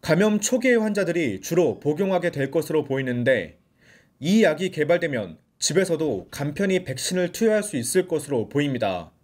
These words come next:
경구용 항바이러스에 대한 자세한 내용은 다음 달 육 일 열리는 춘계 미국 화학학회 에스씨에스에서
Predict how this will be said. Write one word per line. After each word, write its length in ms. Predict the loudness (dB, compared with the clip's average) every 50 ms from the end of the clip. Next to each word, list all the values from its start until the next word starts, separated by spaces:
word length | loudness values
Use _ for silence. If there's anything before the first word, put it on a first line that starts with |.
| _ _ _ _ _ _ _ _ -20 _ _ _ -20 -20 -20 -20 -20 _ _ _
경구용 460 | 2 4 4 4 4 4 4 4 4
항바이러스에 960 | 2 0 -2 -2 -2 -2 -2 0 0 2 2 0 0 -4 -4 -2 0 0 0 0
대한 420 | 0 0 0 0 -2 -4 -8 -10 -12
자세한 440 | -10 -8 -6 -2 0 0 0 0 0
내용은 480 | -2 -2 -2 -2 -2 -4 -4 -6 -10 -14 _ _ _ _ _
다음 320 | _ 0 0 2 2 2 0
달 240 | 0 0 0 0 -2
육 200 | -4 -4 -2 0
일 200 | 0 0 0 0
열리는 460 | 0 0 -2 -2 -4 -4 -6 -6 -10 -14 _ -20 -20 _ _ _
춘계 500 | 0 2 2 2 4 2 2 0 0 -2
미국 380 | -2 -2 -2 -2 -4 -6 -10 _
화학학회 840 | -2 0 2 2 2 -2 -6 -12 -14 -8 -2 -2 -2 -2 -2 -8 -16 _ _ _
에스씨에스에서 1000 | -4 -2 -2 0 0 2 2 2 2 2 0 0 0 0 0 0 -2 -2 -4 -6